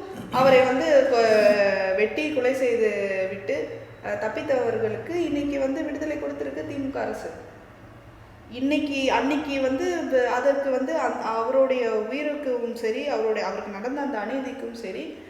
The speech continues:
அஹ், வ-, வ-, வி சி கா என்கிற கட்சி தான், அஹ், ஒ-, ஒற்றை ஒரு எதிர்ப்பு தெரிவித்து,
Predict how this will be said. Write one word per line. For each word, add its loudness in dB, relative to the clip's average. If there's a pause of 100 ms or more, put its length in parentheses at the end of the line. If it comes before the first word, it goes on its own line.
(260)
அஹ், 0
வ-, -8
வ-, -6
வி -4
சி -8
கா 0
என்கிற 0
கட்சி -4
தான், -4
அஹ், -6
ஒ-, -2
ஒற்றை 2
ஒரு 2
எதிர்ப்பு -2
தெரிவித்து, -6